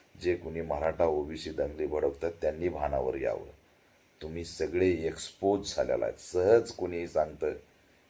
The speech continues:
की हे कोणतेच प्रश्न नाहीत, फक्त दंगलीसाठी सुरू आहे. ऑल एक्सपोज,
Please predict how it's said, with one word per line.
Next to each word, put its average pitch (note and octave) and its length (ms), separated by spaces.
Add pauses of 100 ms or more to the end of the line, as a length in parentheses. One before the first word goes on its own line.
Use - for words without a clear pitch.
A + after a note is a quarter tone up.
की F2+ 80
हे F#2 120
कोणतेच E2+ 540
प्रश्न D2 440
नाहीत, C#2+ 240 (160)
फक्त D2 220
दंगलीसाठी D2+ 640
सुरू A#1 260
आहे. G1+ 100 (1900)
ऑल G2+ 360
एक्सपोज, D#2 500